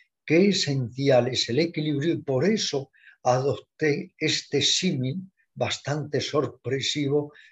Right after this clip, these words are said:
del maestro que muestra la enseñanza a través de caminar por un alambre. Y me gusta hacer, Gustavo,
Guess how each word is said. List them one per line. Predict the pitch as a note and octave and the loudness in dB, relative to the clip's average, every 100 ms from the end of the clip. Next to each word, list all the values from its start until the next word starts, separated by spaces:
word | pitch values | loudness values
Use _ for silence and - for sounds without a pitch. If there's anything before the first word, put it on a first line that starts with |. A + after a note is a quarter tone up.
| - | -6
del | C3 C3 C#3 A#2+ | 0 0 0 0
maestro | A#2+ B2 A#2 - - C#3 D3 - - _ - | 2 2 2 -2 -4 -4 -4 -10 -20 _ -2
que | C#3+ C#3+ | 2 4
muestra | C3+ D3+ F#3+ A3+ - - B2 B2 | 4 4 6 6 4 0 2 2
la | D3 | 2
enseñanza | E3+ - - C#3 C3 B2+ C#3 - C#3+ - _ _ - | -2 -4 -6 -4 0 0 -2 -4 -6 -6 _ _ -4
a | C3+ B2+ | -2 -2
través | A#2+ B2+ C#3 A#2+ - | 0 2 2 0 -2
de | C3+ C#3 | 0 0
caminar | - A#2+ A2+ A#2 A#2+ B2+ - | 0 -2 -2 -2 -2 -4 -6
por | A#2+ B2 | -8 -6
un | A#2+ | -4
alambre. | A#2+ D#3+ F#3+ E3 A#2 - - - _ - | 0 2 2 0 -6 -8 -14 -20 _ 0
Y | D#3 | 2
me | D#3 C#3+ | 2 2
gusta | F#3+ G3 - F3 | 2 0 2 0
hacer, | - D#3 E3 E3+ | 2 4 4 2
Gustavo, | F3+ C#3 C3+ - D#3 D3 D#3 C3+ | -2 -2 -4 0 2 2 0 -6